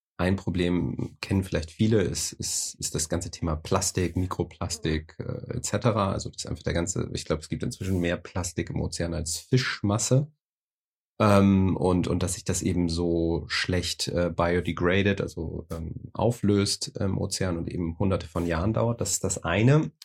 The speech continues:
das andere Thema ist, dass viele gar nicht wissen, äh, es ist nicht nur der, ähm, Regenwald,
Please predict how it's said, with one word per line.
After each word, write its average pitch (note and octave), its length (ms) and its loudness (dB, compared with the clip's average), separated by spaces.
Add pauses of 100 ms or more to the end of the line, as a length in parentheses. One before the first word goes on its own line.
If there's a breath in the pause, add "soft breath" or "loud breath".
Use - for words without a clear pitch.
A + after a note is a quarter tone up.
das F#2 220 -2
andere G#2 240 0
Thema G2+ 340 0
ist, G#2+ 260 -2
dass G2 120 -2
viele G#2 320 0
gar F2+ 120 0
nicht F2+ 220 -2
wissen, G#2+ 340 2
äh, - 360 -4
es - 100 -6
ist - 140 -10
nicht G2+ 180 -2
nur F#2 220 0
der, F2+ 480 -4
ähm, F2 420 -6 (480)
Regenwald, G#2 880 2